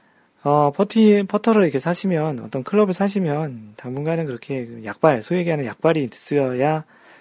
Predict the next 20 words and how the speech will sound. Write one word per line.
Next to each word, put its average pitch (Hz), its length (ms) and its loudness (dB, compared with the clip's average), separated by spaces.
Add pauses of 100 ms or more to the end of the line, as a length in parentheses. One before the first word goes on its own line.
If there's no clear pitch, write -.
(120)
기분이 131 400 -8
좋겠죠. 151 560 -4
실제로도 143 580 -6
또 113 180 -12
좋은 117 300 -8
퍼터와 127 640 -6
잘 110 180 -8
맞는 131 240 -2
퍼터는, 143 580 -6 (580)
자신에게 131 300 -6
잘 110 140 -10
맞는 123 240 -4
퍼터는 123 380 -12
또 120 240 -14
실제 123 640 -10
그 107 180 -20
성과로도 165 600 0
좋게 - 260 -16
나오고 107 340 -12
하는데, 107 400 -10